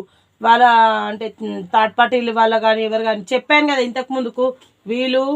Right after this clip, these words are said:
ఇగో ఎంత డబ్బు ఉన్నప్పటికి కూడా దూరంగా ఉన్నారు. ఒకటి ఇగో డబ్బులు ఎంతున్నా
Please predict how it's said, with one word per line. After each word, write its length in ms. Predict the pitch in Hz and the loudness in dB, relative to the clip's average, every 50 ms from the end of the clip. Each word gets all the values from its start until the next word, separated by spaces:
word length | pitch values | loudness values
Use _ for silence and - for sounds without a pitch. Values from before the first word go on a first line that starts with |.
| 294 _ _ _ _ - - 220 | -6 _ _ _ _ -12 -8 -4
ఇగో 140 | 220 220 220 220 226 233 | -2 0 0 0 0 -2
ఎంత 200 | 254 254 - 294 277 254 220 247 | -4 -2 0 0 2 4 4 2
డబ్బు 220 | 233 202 196 226 269 262 | 2 0 -4 -10 -8 -4
ఉన్నప్పటికి 500 | 262 262 254 - - 262 226 254 208 202 254 | -2 -2 -2 0 0 -2 -2 -2 -6 -4 -4
కూడా 200 | 247 214 208 202 226 277 202 _ _ _ _ _ _ _ _ _ _ _ _ _ _ _ - - | -2 0 2 2 2 0 0 _ _ _ _ _ _ _ _ _ _ _ _ _ _ _ -6 0
దూరంగా 440 | 254 285 285 285 285 277 277 277 277 269 262 | 2 4 4 4 4 4 4 2 2 2 2
ఉన్నారు. 340 | 240 220 202 185 175 170 156 - _ _ _ _ _ - - 208 | 0 0 0 -2 -2 -2 -8 -14 _ _ _ _ _ -10 -8 -4
ఒకటి 300 | - 226 208 180 190 190 - _ _ _ - - 226 | -2 -2 -2 -2 -6 -14 -14 _ _ _ -8 -4 -2
ఇగో 160 | 226 196 175 165 _ _ _ _ _ - | -2 -2 -2 -4 _ _ _ _ _ -4
డబ్బులు 340 | 185 220 220 214 220 277 269 269 | 0 0 0 0 0 -2 -2 -2
ఎంతున్నా 400 | 254 254 - 269 262 262 262 277 | -4 -4 -6 -6 -4 -2 0 0